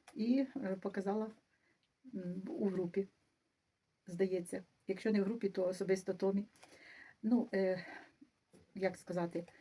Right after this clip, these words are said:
е, звісно ж, я відправляла Томі фото, фото свіже, тому що я, е,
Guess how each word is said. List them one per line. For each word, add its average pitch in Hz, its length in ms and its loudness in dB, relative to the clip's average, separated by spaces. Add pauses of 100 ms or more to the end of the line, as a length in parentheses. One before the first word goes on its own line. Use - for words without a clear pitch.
(220)
е, 185 160 4
звісно 202 360 2
ж, 185 120 -6
я 196 100 4
відправляла 190 520 2
Томі 180 280 -2
фото, 190 360 -4
фото 180 460 0 (140)
свіже, 190 500 0 (420)
тому 196 280 2
що 175 420 -2 (800)
я, 202 440 2
е, 180 380 2